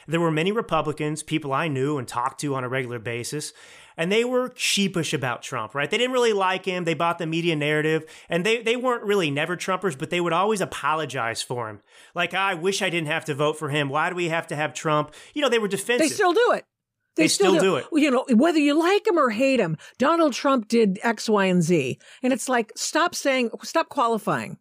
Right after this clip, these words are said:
Speaker 2: that. Just say Donald Trump did X, Y, or Z.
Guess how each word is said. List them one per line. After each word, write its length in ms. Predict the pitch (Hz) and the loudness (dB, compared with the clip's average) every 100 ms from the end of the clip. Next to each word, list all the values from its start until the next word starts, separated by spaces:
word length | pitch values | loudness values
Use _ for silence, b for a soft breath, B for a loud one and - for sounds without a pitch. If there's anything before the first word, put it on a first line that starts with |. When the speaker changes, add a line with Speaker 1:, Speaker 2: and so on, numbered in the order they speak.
| _ _ | _ _
Speaker 2:
that. 360 | 165 147 - - _ _ - | -6 -4 -4 -10 _ _ -2
Just 240 | 262 - | -2 2
say 220 | 226 185 | 2 2
Donald 320 | 196 180 185 | 2 2 2
Trump 320 | 175 175 160 - | 0 0 0 0
did 320 | 156 123 - 156 | -2 -2 -6 -6
X, 480 | 131 - - - - | -8 -8 -14 -14 -10
Y, 280 | 160 123 - - | -8 -6 -8 -10
or 80 | |
Z. 280 | 143 - 208 | -12 -12 -16